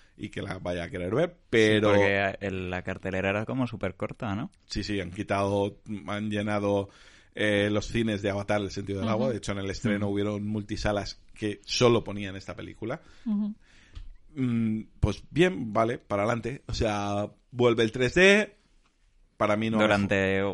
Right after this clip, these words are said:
Speaker 2: una semana.
Speaker 1: Para mí no ha mejorado nada. Para mí el tres D sigue siendo exactamente igual que el que nos pusieron en la primera película.
Speaker 2: Sí, es, es el mismo. Es que la
Speaker 1: Claro, eh, o sea, que la tecnología no ha cambiado y a mí me pasa lo mismo que me pasaba entonces.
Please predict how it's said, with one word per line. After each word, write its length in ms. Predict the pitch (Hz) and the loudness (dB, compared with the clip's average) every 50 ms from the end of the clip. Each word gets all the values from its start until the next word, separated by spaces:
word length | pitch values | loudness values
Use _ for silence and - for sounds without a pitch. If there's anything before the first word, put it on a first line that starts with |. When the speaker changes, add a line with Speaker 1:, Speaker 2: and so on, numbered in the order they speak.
| - _ _ | -6 _ _
Speaker 2:
una 240 | - 110 104 98 98 | -2 0 0 0 -2
semana. 640 | - - 92 95 98 101 98 95 95 95 95 95 92 | -2 -4 -2 -2 -2 0 0 0 -2 -2 -2 0 2
Speaker 1:
Para 160 | 127 120 123 | 4 4 4
mí 140 | 131 139 143 | 4 4 4
no 100 | 147 139 | 4 4
ha 40 | 135 | 4
mejorado 440 | 135 123 - 131 117 117 117 117 117 | 2 2 2 4 4 4 4 2 2
nada. 260 | 131 151 170 180 160 | 2 2 0 0 0
Para 140 | 139 113 117 | 0 0 0
mí 80 | 123 | 0
el 80 | 127 120 | 0 0
tres 200 | 123 120 117 113 | 0 -2 0 -2
D 80 | 117 | -2
sigue 240 | 110 - - 113 117 | -4 -4 -2 -2 -2
siendo 340 | 113 - 117 110 110 110 - | -2 -2 -2 -2 -2 -4 -4
exactamente 680 | 127 113 - - - - 143 135 - - 120 110 110 110 | -6 -10 -8 -8 -2 -2 -2 -2 -2 -4 -4 -4 -4 -6
igual 260 | 107 107 113 110 104 107 | -2 -2 0 -2 -2 -4
que 100 | - 110 | -8 -10
el 160 | 104 104 98 | -10 -10 -12
que 360 | - - 101 98 98 98 - - - _ _ _ _ _ _ | -10 -8 -6 -6 -6 -8 -10 -18 -20 _ _ _ _ _ _
nos 420 | 107 110 107 110 104 101 95 - | -8 -6 -4 -2 -4 -4 -4 -8
pusieron 400 | - - 104 - - 120 110 110 | -12 -12 -10 -4 -2 -2 0 0
en 60 | 107 104 | 0 0
la 120 | 104 101 | -2 -2
primera 300 | 104 104 104 104 104 101 | -2 -4 -4 -4 -4 -4
película. 400 | 110 117 131 131 - 147 160 160 | -2 -4 -6 -4 -2 -2 -2 -2
Speaker 2:
Sí, 280 | - 127 113 110 107 101 | 0 2 2 4 4 4
es, 340 | 95 107 107 - - - | 2 2 0 0 -4 -6
es 160 | 117 107 104 107 | -6 -8 -6 -6
el 120 | 95 92 | -4 -4
mismo. 380 | 95 98 104 113 110 107 104 - _ _ - - - - - - - | -4 -4 -4 -4 -6 -8 -12 -16 _ _ -20 -20 -20 -20 -18 -6 -4
Es 160 | 101 101 - | -4 -4 -2
que 340 | - - 101 98 98 98 95 | -4 -4 -4 -2 -4 -4 -6
la 100 | 95 95 | -6 0
Speaker 1:
Claro, 380 | 95 131 135 139 135 107 - 98 - - - | 4 4 6 6 4 2 0 -6 -14 -12 -6
eh, 200 | 123 113 113 - - - - _ | -4 -4 -4 -6 -10 -20 -16 _
o 60 | - 117 | -8 0
sea, 160 | - 131 107 | 0 0 2
que 60 | 123 | 4
la 100 | 120 117 | 2 2
tecnología 500 | 113 120 123 123 120 113 - - 151 147 | 2 0 -2 0 0 -2 0 2 2 2
no 140 | 147 143 143 | 4 4 2
ha 80 | 135 | 2
cambiado 580 | - 131 131 139 143 139 139 151 165 - - - - - | 2 0 0 2 2 4 4 2 0 -2 -4 -10 -8 -4
y 260 | 127 127 120 117 - - - - - - - _ _ - 104 - - - - | -2 -2 -2 -2 -4 -8 -16 -20 -20 -20 -20 _ _ -20 -18 -16 -16 -4 -2
a 80 | 110 120 | 0 2
mí 80 | 123 | 2
me 80 | 127 127 | 2 2
pasa 200 | 117 131 127 143 | 2 2 0 0
lo 60 | 127 123 | 0 0
mismo 220 | 127 127 131 120 | -2 -4 -4 -4
que 80 | 120 123 | -6 -4
me 100 | 113 113 | -6 -6
pasaba 380 | - - 101 - - 117 113 110 | -4 -4 -4 0 2 4 4 4
entonces. 520 | 104 101 117 123 131 131 - 95 92 - | 2 2 0 0 0 0 -4 -6 -6 -8